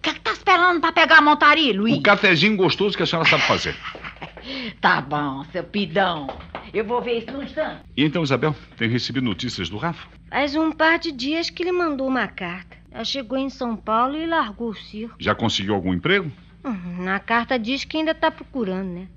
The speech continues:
Speaker 3: Coitado. Fico pensando que ele deve de tá passando necessidade por lá.
Speaker 2: É, mas vai vencer. E aí voltará pra buscar você, Isabel.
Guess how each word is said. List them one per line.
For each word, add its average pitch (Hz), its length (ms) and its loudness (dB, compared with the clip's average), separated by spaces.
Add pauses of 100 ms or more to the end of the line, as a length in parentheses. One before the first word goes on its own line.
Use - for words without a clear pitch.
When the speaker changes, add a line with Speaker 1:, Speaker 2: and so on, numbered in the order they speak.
(160)
Speaker 3:
Coitado. 170 520 -10 (260)
Fico 208 200 -12
pensando 233 500 -2
que 254 120 -8
ele 247 160 -6
deve 220 260 -2
de 233 100 -8
tá 233 160 -4
passando 233 440 -4
necessidade 214 760 -4
por 170 240 -12
lá. 160 220 -14 (100)
Speaker 2:
É, 92 200 -8
mas 123 180 -4
vai 170 140 0
vencer. 131 400 -6 (160)
E - 100 -6
aí 110 160 0
voltará 92 480 -4
pra 82 220 -8
buscar 76 360 -6
você, 76 300 -6
Isabel. - 360 -12